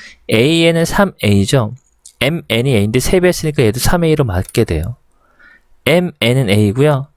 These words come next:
에이비가 사 에이인데 사를 곱했-, 사분의 일을 곱했으니까 얘도 A가 되죠. 정답은 오 번 될 텐데. 자, 에이비의 길이가 사 에이죠. 에이엔이 삼 에이죠. 그 이 분의 삼 에다가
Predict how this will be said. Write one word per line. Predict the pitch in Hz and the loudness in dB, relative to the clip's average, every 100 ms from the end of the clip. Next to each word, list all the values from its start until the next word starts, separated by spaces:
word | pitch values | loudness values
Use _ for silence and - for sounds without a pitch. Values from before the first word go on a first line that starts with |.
| _ - | _ -4
에이비가 | 113 147 170 165 160 | 0 0 0 0 0
사 | 160 - 170 | 0 0 0
에이인데 | - 117 131 | 0 -2 -2
사를 | - 175 170 | 0 0 -2
곱했-, | 147 135 127 - | -2 -2 -2 -2
사분의 | - 175 170 170 160 156 | 0 2 2 0 -2 -2
일을 | 143 | 0
곱했으니까 | 120 - 117 127 131 135 | -2 -4 -2 -2 0 0
얘도 | 104 113 - | 0 -2 -2
A가 | 107 123 123 | 0 2 0
되죠. | 92 78 78 71 147 147 _ - - - - | -2 -6 -2 0 0 -2 _ -20 -20 -16 -8
정답은 | - 120 139 123 | -2 0 0 0
오 | 107 | 0
번 | 147 143 | 0 0
될 | 113 | -2
텐데. | - 101 92 87 147 180 _ - - - - - | -2 -2 0 2 0 -2 _ -20 -16 -12 -12 -6
자, | - 117 - | -2 0 0
에이비의 | 117 165 185 190 180 | 0 2 0 2 0
길이가 | 175 165 160 | 2 0 2
사 | 156 - 165 117 | 0 0 0 2
에이죠. | 98 98 95 104 160 - _ - - _ _ _ - | 0 0 0 2 0 -6 _ -20 -20 _ _ _ -2
에이엔이 | 117 165 165 - 113 143 | 0 2 0 -2 0 0
삼 | 143 214 202 | 0 0 2
에이죠. | 165 120 90 - | 0 0 -4 -4
그 | - | -4
이 | - 151 | 0 0
분의 | 147 180 175 | 2 2 2
삼 | - 202 196 | 0 0 2
에다가 | 165 110 113 127 110 | 2 0 0 0 -2